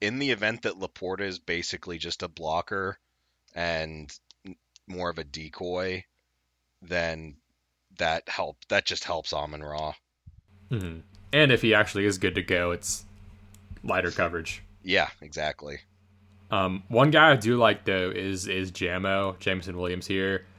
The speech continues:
Speaker 2: So it's kind of a weird one. It's not, like, anything wonderful matchup-wise for him.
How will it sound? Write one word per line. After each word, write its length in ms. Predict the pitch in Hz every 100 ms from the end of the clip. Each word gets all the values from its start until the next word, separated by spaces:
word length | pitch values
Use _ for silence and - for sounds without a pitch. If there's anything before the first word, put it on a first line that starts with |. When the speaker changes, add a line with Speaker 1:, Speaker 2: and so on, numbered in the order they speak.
| - -
Speaker 2:
So 240 | - 131
it's 140 | 131 -
kind 220 | 156 202
of 120 | 202
a 60 | 165
weird 680 | 120 104 113 113 123 127
one. 500 | 139 151 156 160 156 - - -
It's 280 | 131 120 -
not, 360 | 143 160 180 175
like, 260 | 175 170
anything 680 | 135 139 135 139 127 120 110
wonderful 640 | 104 110 107 - 110 98
matchup-wise 760 | 92 95 - 107 104 113 113 110
for 280 | 123 117 120
him. 340 | 120 120